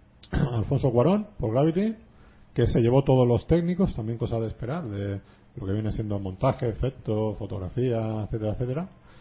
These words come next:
que, que todo eso pues está... Era muy previsible en ese sentido, ¿no?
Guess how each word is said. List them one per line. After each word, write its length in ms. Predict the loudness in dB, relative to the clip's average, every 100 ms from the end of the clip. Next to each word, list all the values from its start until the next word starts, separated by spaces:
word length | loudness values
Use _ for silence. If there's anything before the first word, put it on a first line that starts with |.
| -20 -20 -20 -20
que, 680 | -2 0 2 2 0 0 -4 -6
que 80 | -4
todo 220 | 0 0
eso 160 | 0 -2
pues 160 | -2
está... 640 | -4 -4 -2 -2 -4 -6 -8 -12 -18 -20 -20 -20 -20 -8
Era 160 | -2 0
muy 200 | 2 2
previsible 640 | 4 4 2 2 -2 -2
en 60 | -4
ese 160 | -8 -8
sentido, 560 | -10 -8 -4 -2 -2
¿no? 180 | -4 -8